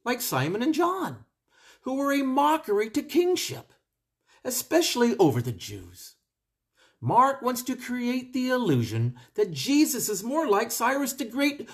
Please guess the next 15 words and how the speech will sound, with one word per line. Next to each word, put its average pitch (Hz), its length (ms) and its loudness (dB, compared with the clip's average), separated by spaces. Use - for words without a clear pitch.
who 269 100 0
freed 302 480 4
the 247 80 0
Jews 113 600 -2
with 254 240 -6
peace 339 500 6
from 285 200 -4
the 311 80 -2
Babylonians 285 800 -2
in 262 100 -2
five 277 340 0
eighty-six 254 480 -4
B 175 200 0
C 330 520 4
E. 143 180 -8